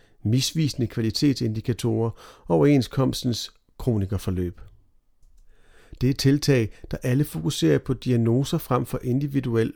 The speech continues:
behandling af det hele menneske. Så Marshall har en vigtig pointe. Den store opgave nu og fremover er at skabe plads til, at praktiserende læger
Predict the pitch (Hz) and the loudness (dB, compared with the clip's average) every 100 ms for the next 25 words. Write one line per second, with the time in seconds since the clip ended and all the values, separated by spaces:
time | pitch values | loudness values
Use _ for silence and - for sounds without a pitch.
0 | _ - 101 123 127 107 107 - - _ | _ -8 -2 0 0 -2 -6 -12 -20 _
1 | - 123 120 117 110 120 120 104 98 - | -8 -4 -2 0 0 0 -2 -2 -4 -6
2 | 95 - _ _ _ _ _ - - - | -10 -14 _ _ _ _ _ -20 -20 -20
3 | _ - 117 107 120 - 170 - _ - | _ -6 -2 0 -2 -2 -4 -6 _ -4
4 | 127 117 - 123 110 104 110 - 101 101 | -2 -2 -4 -4 -4 -6 -8 -4 -4 -2
5 | 101 - _ _ - - 107 101 - 131 | -6 -12 _ _ -20 -10 -6 -4 -2 -2
6 | 127 160 - 131 135 - 110 107 104 117 | 0 -2 -2 -4 -4 -2 0 2 2 2
7 | 165 - _ - 120 - 131 147 131 123 | 0 -4 _ -16 -10 -2 0 2 2 0
8 | 110 - - 123 127 - 151 - 131 120 | -4 -8 -6 -4 -4 -4 -8 -4 -2 -2
9 | 117 - 127 143 - - - - - 147 | -4 -2 0 0 -4 -14 -20 -6 0 0
10 | - - 135 - 123 - 135 117 104 107 | -2 -6 -4 -4 -6 -2 0 0 0 -2
11 | 113 | -2